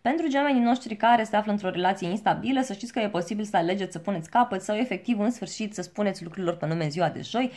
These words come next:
iar pentru cei singuri, cu siguranță e posibil să cunoașteți pe cineva, tare tind să cred că un leu, o leoaică, dar nu-i pentru toată lumea. În general, o zodie de foc, leu, săget-, leu săgetător, berbec, o persoană care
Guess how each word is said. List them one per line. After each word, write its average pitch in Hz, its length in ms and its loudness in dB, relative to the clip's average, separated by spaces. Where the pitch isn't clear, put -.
iar 277 220 2
pentru 262 220 0
cei 220 200 -4
singuri, 262 400 2
cu 269 80 -2
siguranță 214 560 0
e 208 160 0
posibil 196 360 -4
să 196 140 -6
cunoașteți 170 460 -4
pe 165 80 -4
cineva, 165 640 2
tare 220 240 6
tind 185 160 -2
să 165 100 -4
cred 180 200 -4
că 175 100 -4
un 156 180 0
leu, 180 160 0
o 170 40 0
leoaică, 185 480 2
dar 185 260 4
nu-i 202 180 -2
pentru 180 240 -4
toată 175 260 -2
lumea. 220 300 4
În 247 180 2
general, 240 380 8
o 233 40 -2
zodie 214 260 0
de 156 100 0
foc, - 380 -2
leu, 208 280 2
săget-, 175 460 -6
leu 208 160 2
săgetător, 175 640 -4
berbec, 156 460 -4
o 240 120 2
persoană 240 560 4
care 226 520 2